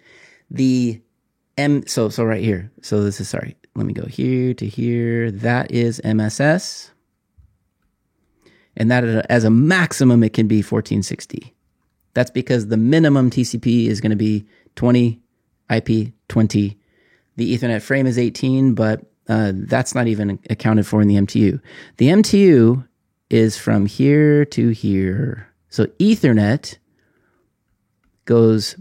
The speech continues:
my payload is fifteen hundred. That does not account for the Ethernet frame, any V lan tags,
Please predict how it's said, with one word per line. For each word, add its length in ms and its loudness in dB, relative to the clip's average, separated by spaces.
my 420 2
payload 680 -6
is 160 -4
fifteen 440 -8
hundred. 500 -8
That 180 -2
does 160 -2
not 320 -2
account 400 -6
for 560 -4
the 140 -2
Ethernet 320 -6
frame, 640 -2
any 260 -2
V 220 2
lan 280 0
tags, 840 -4